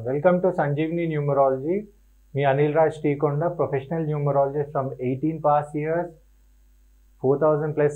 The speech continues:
clients, India and outside. దాంతోపాటు aura scanner specialist, mobile numerology and graphology. మనం ప్రీవియస్ ఎపిసోడ్స్‌లో తెలుసుకున్నాము సంజీవిని న్యూమరాలజీ అంటే ఏంటి, చాల్డియన్ మెథడ్ అంటే ఏంటి, పైథాగరస్ మెథడ్ అంటే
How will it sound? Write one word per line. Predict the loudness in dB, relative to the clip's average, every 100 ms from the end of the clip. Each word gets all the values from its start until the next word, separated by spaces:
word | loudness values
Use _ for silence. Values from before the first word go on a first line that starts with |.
| -2
clients, | -4 -4 -4
India | 0 0 2
and | 2
outside. | 0 -2 -2 -2 -4 -12 _ 0
దాంతోపాటు | 2 2 2 4 6 6 4 4 6
aura | 6 4 4
scanner | 2 2 0
specialist, | 0 -2 0 -2 -2 -4 -14 _ _ _ 0
mobile | 6 8 8 4
numerology | 0 2 4 4 2 -2 -2 -4
and | -2 2
graphology. | 4 4 2 0 -2 -8 -16 _ _ _ _ -2
మనం | 0 2 4
ప్రీవియస్ | 6 8 8 4
ఎపిసోడ్స్‌లో | 2 2 0 2 0 2
తెలుసుకున్నాము | 2 0 -4 -2 0 0 -2 -6 -8 -16 _ _ _ _ 2
సంజీవిని | 4 6 6 6 4
న్యూమరాలజీ | 4 6 8 6 4 2
అంటే | 2 0 0
ఏంటి, | -2 -4 -6 -10 _ 4
చాల్డియన్ | 4 6 2 2
మెథడ్ | 2 2 4 2
అంటే | 0 0 0
ఏంటి, | -2 -4 0 0
పైథాగరస్ | 2 2 2 0 -2 -4
మెథడ్ | 0 2 2 0
అంటే | 0